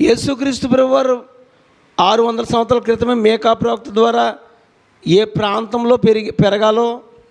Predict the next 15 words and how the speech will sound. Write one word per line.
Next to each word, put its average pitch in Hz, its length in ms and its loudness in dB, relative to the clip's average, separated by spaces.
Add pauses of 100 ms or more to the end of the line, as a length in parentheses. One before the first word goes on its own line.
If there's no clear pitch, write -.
(480)
ఐదు 214 220 2
వందల, 233 360 2 (100)
ఏడు 220 260 2
వందల 220 200 -2
సంవత్సరాల 220 420 0
క్రితం, 226 440 -2 (560)
క్రితం 220 580 0 (540)
మరి 190 160 2
ఎవరి 196 440 0
గర్భాన 208 380 -2
పుట్టాలో, 226 640 -2 (1500)
పదహారు 220 360 0
వందల 240 260 -6
సంవత్సరాల 226 480 -2
క్రితం 220 720 0